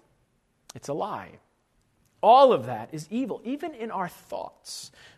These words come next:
we turn from God, but God offers a solution. Notice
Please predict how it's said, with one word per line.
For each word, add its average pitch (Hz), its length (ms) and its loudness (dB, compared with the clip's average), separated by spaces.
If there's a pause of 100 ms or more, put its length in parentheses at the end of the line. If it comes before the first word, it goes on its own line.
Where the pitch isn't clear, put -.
we 135 100 -10
turn 139 320 -12
from 120 180 -12
God, 95 320 -8
but - 160 -12
God 120 580 -6 (520)
offers 95 760 -8 (360)
a - 80 -18
solution. 120 640 -10 (200)
Notice 139 600 2